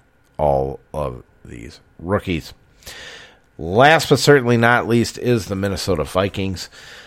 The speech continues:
Uh, let's take a look at their draft selections. They have a total of twelve in this year's draft. Mid first, mid third, late third, mid fourth,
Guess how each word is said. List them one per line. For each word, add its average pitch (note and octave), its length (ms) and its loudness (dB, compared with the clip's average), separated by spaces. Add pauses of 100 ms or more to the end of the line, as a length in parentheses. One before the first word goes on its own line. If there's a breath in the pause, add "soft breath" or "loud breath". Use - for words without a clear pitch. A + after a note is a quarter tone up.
(120)
Uh, D#2+ 200 -4
let's E2 180 -6
take F2+ 160 2
a E2 60 0
look E2+ 200 -2
at D#2+ 100 -6
their D2 120 -6
draft F2+ 340 2
selections. E2+ 440 0
They G#2+ 140 2
have A2 240 6
a F#2 140 0
total C3+ 540 4
of G#2+ 280 2 (260)
twelve F2 1000 2 (960)
in D#2 160 -2
this D2 240 -4
year's C2+ 240 -4
draft. F2 480 2 (800 loud breath)
Mid G#2+ 300 6
first, G#2 400 4
mid G2+ 220 4
third, G#2+ 480 6 (340)
late A2+ 280 4
third, F2+ 520 0 (120)
mid F#2 200 0
fourth, G#2 500 2